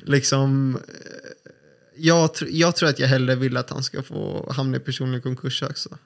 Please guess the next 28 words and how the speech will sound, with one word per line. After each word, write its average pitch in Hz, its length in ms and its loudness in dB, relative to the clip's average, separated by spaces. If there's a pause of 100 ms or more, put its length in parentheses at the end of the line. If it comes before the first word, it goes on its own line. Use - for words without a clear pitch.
(240)
För, 160 160 2
för 160 100 2
jag 180 180 4
tror 185 160 4
att 175 60 2
vi 156 260 0
också 156 240 2
skickar 151 320 0
ut 147 120 0
signaler 151 460 2
till 143 160 -2
vänstern 147 440 2
att 135 140 -2
vi, 135 160 -4
vi 147 240 2
liksom, 143 480 -2 (680)
förtalar 165 680 2
man 160 300 4
och 156 60 2
begår 151 280 2
man 143 240 2
brott 151 340 -2
mot, 143 180 -2 (540)
begår 165 320 2
man 185 240 2
brott 185 300 -2
mot, 139 200 -2
liksom, 135 520 0